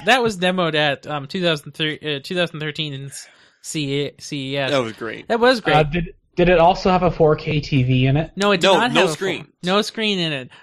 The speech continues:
Speaker 1: But, you know, four K T Vs were kind of a big thing at C E S this year.
Speaker 2: And so was those O L E Ds or
Speaker 1: O-, oleds?
Speaker 2: O leds.
Speaker 1: O leds.
Speaker 2: O leds.
Speaker 3: Especially those four K O leds.
Speaker 1: Four K O leds. I don't know if there are actually four K O leds, are there?
Speaker 2: There should be.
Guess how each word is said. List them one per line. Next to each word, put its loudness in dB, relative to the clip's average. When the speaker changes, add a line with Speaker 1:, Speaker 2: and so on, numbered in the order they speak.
Speaker 1:
But, 2
you -4
know, 2
four 0
K -4
T -10
Vs -4
were -6
kind -4
of -4
a -4
big -2
thing -6
at -8
C -10
E -6
S -8
this -14
year. -8
Speaker 2:
And -20
so -6
was -6
those -8
O -8
L -8
E -12
Ds -16
or -4
Speaker 1:
O-, 2
oleds? 0
Speaker 2:
O -2
leds. -6
Speaker 1:
O 0
leds. 0
Speaker 2:
O -10
leds. -8
Speaker 3:
Especially 2
those 4
four 4
K 2
O 4
leds. -4
Speaker 1:
Four -2
K 0
O 0
leds. -6
I -2
don't -2
know 0
if -6
there 0
are 4
actually -2
four -8
K -4
O -4
leds, -10
are -6
there? -8
Speaker 2:
There -8
should -12
be. -14